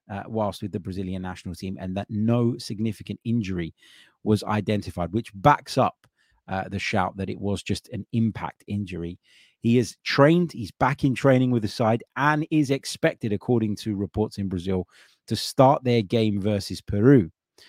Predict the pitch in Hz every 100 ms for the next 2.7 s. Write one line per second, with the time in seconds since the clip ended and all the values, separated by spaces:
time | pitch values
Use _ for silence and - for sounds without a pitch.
0 | - _ _ _ 110 120 120 113 110 -
1 | _ _ _ _ _ _ _ - - 131
2 | 107 107 101 95 110 - 127